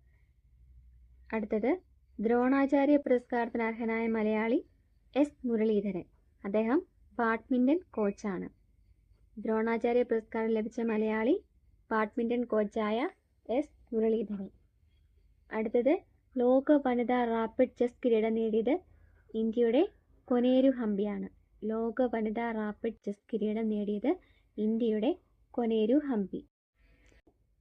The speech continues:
രണ്ടായിരത്തി ഇരുപത്തിനാല് സന്തോഷ് ട്രോഫി നേടിയത് വെസ്റ്റ് ബംഗാളാണ്. രണ്ടായിരത്തി ഇരുപത്തിനാലിലെ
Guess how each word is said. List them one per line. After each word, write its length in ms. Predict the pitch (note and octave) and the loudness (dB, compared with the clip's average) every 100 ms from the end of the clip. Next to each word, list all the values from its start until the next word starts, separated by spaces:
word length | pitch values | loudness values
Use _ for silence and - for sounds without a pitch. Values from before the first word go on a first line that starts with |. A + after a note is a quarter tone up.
| - | -4
രണ്ടായിരത്തി 440 | B3 B3 C4 C4+ C4+ | 0 4 4 4 4
ഇരുപത്തിനാല് 560 | B3+ B3 B3 A#3 G#3 - _ _ - | 2 0 0 0 -2 -6 _ _ -6
സന്തോഷ് 400 | A3+ A3+ C4+ - | -2 4 2 4
ട്രോഫി 240 | C4 C4 | 2 4
നേടിയത് 520 | B3 A3+ G#3+ A#3 B3+ F#4+ _ _ - | 2 0 0 0 0 -2 _ _ -6
വെസ്റ്റ് 380 | A3 B3 - B3+ | -2 -2 0 -2
ബംഗാളാണ്. 640 | A#3+ A3+ A3+ G#3+ G#3 G3+ - _ _ - | 0 0 -2 -4 -4 -6 -10 _ _ -10
രണ്ടായിരത്തി 440 | A3+ G#3+ A#3 A#3 B3 | -6 -2 -2 0 0
ഇരുപത്തിനാലിലെ 680 | A#3 A#3 A#3 A#3 A#3 C4+ | 0 -2 -2 -2 0 0